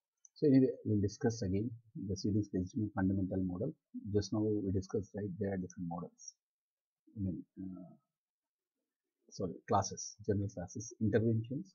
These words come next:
findings, and events. Okay, so each class contains different domains again. Okay, like this: C M, concomitant medication, exposure,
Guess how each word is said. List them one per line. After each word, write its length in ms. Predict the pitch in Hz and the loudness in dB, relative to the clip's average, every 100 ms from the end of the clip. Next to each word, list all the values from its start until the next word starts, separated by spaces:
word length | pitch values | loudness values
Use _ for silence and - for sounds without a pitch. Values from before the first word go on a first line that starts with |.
| - | -2
findings, 380 | 98 98 117 | 0 2 0
and 100 | 120 | -4
events. 520 | 90 - - - - - _ _ _ _ 110 | -6 -8 -14 -20 -20 -20 _ _ _ _ -8
Okay, 180 | - - _ _ _ _ _ _ | -8 -8 _ _ _ _ _ _
so 260 | - 117 110 - _ - | -2 0 0 -4 _ 4
each 280 | 156 - - | 4 4 0
class 240 | 110 110 | 0 0
contains 600 | - 98 98 147 185 - _ _ _ _ _ | -2 -2 -2 -4 -4 -12 _ _ _ _ _
different 380 | 104 101 127 156 | 0 0 -2 -2
domains 320 | 95 85 82 | -4 -4 -6
again. 240 | 80 - - _ _ _ _ _ - 113 | -6 -8 -12 _ _ _ _ _ -16 -10
Okay, 160 | 104 - _ - | -10 -10 _ -10
like 140 | 90 60 | -8 -8
this: 220 | - - - _ _ _ _ | -16 -20 -20 _ _ _ _
C 240 | - - 98 | -10 -4 0
M, 140 | 110 - _ _ _ 107 | 0 -4 _ _ _ -2
concomitant 460 | 101 107 104 104 | 0 2 0 0
medication, 480 | 107 104 107 - 135 - - _ - | -2 -2 -2 -4 -6 -8 -20 _ -10
exposure, 480 | 117 - 107 101 | -10 0 2 2